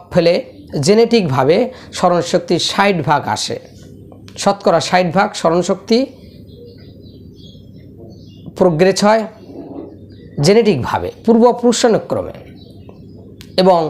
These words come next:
চল্লিশ ভাগ আসে, আসে পুষ্টি থেকে,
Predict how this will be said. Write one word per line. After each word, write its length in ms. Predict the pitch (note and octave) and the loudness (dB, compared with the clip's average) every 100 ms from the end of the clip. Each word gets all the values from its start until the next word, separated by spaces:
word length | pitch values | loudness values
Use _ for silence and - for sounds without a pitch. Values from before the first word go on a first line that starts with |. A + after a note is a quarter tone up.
| - - - - - - | -8 -18 -20 -20 -20 -4
চল্লিশ 320 | A#3+ B3+ B3+ G#3+ | 2 2 2 2
ভাগ 180 | G#3+ G#3 | 2 0
আসে, 260 | F3+ G3 G3+ - - - - - - | 0 0 0 -4 -18 -20 -20 -20 -10
আসে 340 | - E3 - G#3 G#3 G#3 - - | -2 0 2 0 -2 -6 -16 -2
পুষ্টি 340 | C4 - B3+ | 0 2 2
থেকে, 300 | A3 C#3 - | 2 0 -4